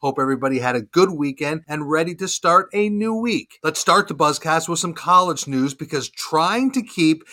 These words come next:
the S E C's power under some control, the Pac-twelve, the Big Ten, and the A C C have had preliminary discussions about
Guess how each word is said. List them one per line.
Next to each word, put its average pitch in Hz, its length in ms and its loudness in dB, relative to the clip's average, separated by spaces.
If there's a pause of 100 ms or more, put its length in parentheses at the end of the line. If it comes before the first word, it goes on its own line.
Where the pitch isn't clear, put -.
(160)
the 135 200 -4
S 180 240 2
E 214 80 -2
C's 185 300 -4
power 160 520 2
under 147 300 -2
some 220 440 0
control, 139 720 -2 (180)
the 123 80 -6
Pac-twelve, 143 760 0 (100)
the 131 60 -10
Big 175 200 -2
Ten, 131 380 -4 (240)
and 185 280 -2
the 208 140 -6
A 180 160 0
C 180 240 -8
C 147 440 -2 (180)
have 156 140 -4
had 156 220 0
preliminary 247 800 0
discussions 175 760 -4
about 175 160 0